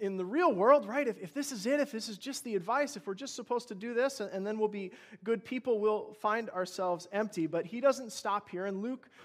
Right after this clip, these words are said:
doesn't stop with this verse. In fact, uh, Jesus lives this out. The, the rest of Luke, um, is the story of Jesus living this out. Everywhere he goes, he pours out. He loves his enemies. He cares for people that don't deserve it. He empties himself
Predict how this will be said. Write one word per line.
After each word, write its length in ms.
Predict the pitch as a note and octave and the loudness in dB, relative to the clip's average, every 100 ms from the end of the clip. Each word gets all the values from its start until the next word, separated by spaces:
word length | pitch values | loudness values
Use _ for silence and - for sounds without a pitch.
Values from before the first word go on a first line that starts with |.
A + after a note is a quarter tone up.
| - | -4
doesn't 300 | G3+ F#3+ G#3 | 0 0 0
stop 420 | - E3 D#3 - - _ - | -2 0 0 -2 -12 _ -6
with 160 | F3 | -4
this 180 | F#3 F#3 | 0 -2
verse. 420 | F#3 A#3+ G#3 F3+ | 4 4 6 2
In 100 | F#3+ | -2
fact, 300 | G#3 G#3+ G3 - - | 0 0 0 -8 2
uh, 120 | F#3+ | 4
Jesus 560 | F3 D#3+ C4 C#4 C4 F#3 | 4 2 2 4 2 0
lives 500 | F3 G3 A#3+ C#4 G#3+ | 0 4 4 4 0
this 240 | A3+ - - | -4 -4 -4
out. 480 | A#3 D3 - - - | -4 -4 -10 -20 -6
The, 200 | F3+ F#3+ | -2 0
the 120 | F#3+ | 2
rest 360 | F#3 A#3+ C#4 - | 4 4 2 0
of 120 | B3 | -2
Luke, 460 | C4 E4 B3 A#3 - - - | 0 2 2 -2 -10 -16 0
um, 240 | G3+ G3+ - | 2 2 0
is 240 | A3 A3+ F3+ | -4 -4 -4
the 140 | G3 | -4
story 400 | G#3+ - C4+ C#4+ | -2 2 4 4
of 80 | G#3+ | 0
Jesus 380 | F3+ G#3+ B3 G3+ | -2 -4 -4 -6
living 260 | F3+ F#3+ | -6 -4
this 160 | G3 G3 | -8 -6
out. 160 | G#3 E3 | -4 -4
Everywhere 340 | E3 G#3 A3 | -4 -4 -2
he 80 | G3+ | -2
goes, 380 | F3 F3 G#3+ G#3+ | 2 4 4 0
he 220 | D#3+ C#3+ - - | -6 -8 -14 -20
pours 320 | - F#3 E3 D#3 | -4 0 0 0
out. 540 | C#3 C3+ - F#3+ _ - _ _ _ _ - | -6 -6 -10 -18 _ -20 _ _ _ _ -6
He 120 | F3 | -2
loves 580 | D#3+ E3+ F#3 G3 F3+ - | 2 2 6 4 4 -6
his 200 | D#3+ D#3+ | -8 -6
enemies. 340 | E3+ E3+ E3+ | -4 -2 -4
He 120 | F#3 | -6
cares 360 | E3+ - G#3+ A3+ | -6 4 4 4
for 100 | - | 0
people 220 | G#3 G3+ | -8 -6
that 140 | F3+ D#3 | -6 -2
don't 180 | F3+ F#3 | 0 0
deserve 320 | F#3 E3 D#3 | -4 -4 -4
it. 60 | |
He 140 | D#3 D#3 - - - G3+ | -4 -8 -10 -20 -6 2
empties 360 | A#3 B3 C4 | 2 2 -4
himself 400 | B3+ G3+ G3 F3+ | -4 -2 0 0